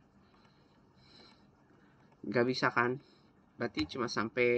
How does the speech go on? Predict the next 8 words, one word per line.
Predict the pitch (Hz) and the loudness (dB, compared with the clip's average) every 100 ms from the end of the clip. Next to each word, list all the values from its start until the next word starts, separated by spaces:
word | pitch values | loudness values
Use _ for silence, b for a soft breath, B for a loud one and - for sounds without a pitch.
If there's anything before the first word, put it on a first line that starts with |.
| 120 120 117 117 113 135 | 2 0 -2 -2 -4 -4
batasnya | 117 127 127 131 160 156 | 0 0 0 -2 -2 -2
cuma | 131 123 | -2 -2
sampai | 120 117 | -2 -4
tujuh | 123 123 123 117 | -6 -4 -2 -2
ratus | 117 - | -2 -2
dua | 117 127 | -2 -2
puluh | |
empat. | - 110 | -4 -6